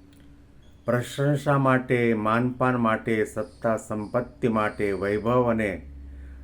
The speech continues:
જગતના વિષય સુખ લેવા માટે આપણે આ ભજનના માર્ગે નથી ચાલ્યા. ભગવાનને રાજી કરવા છે.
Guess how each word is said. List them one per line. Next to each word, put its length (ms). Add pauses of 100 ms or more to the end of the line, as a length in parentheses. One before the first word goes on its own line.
જગતના 560
વિષય 420
સુખ 420
લેવા 400
માટે 340
આપણે 280
આ 80
ભજનના 600
માર્ગે 340
નથી 340
ચાલ્યા. 360 (1800)
ભગવાનને 580
રાજી 340
કરવા 380
છે. 240